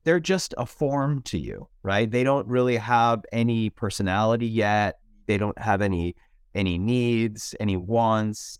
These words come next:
any dreams, uh, uh, all of the things that you, that you need some understanding of in a person in order to really develop a relationship to them, right? And so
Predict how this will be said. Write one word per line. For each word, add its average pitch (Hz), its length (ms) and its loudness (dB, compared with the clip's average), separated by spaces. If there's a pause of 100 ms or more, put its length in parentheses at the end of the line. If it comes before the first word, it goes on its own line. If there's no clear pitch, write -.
any 110 200 0
dreams, 113 880 -2 (100)
uh, 104 200 -12
uh, 101 120 -10
all 147 280 4
of 190 80 2
the 165 60 0
things 156 380 0
that - 240 2
you, 123 640 -4 (260)
that - 120 -10
you 127 180 -6
need 156 480 0 (360)
some 185 480 2
understanding 147 720 -2
of 85 300 0 (340)
in 104 100 0
a 95 60 0
person 90 480 -2
in 95 160 -2
order 101 240 -2
to 101 160 -4
really 98 220 -2
develop 80 340 -2
a 87 40 -2
relationship 95 600 -2
to - 100 -6
them, - 380 -8
right? 107 280 0 (220)
And 147 140 -4
so 156 400 2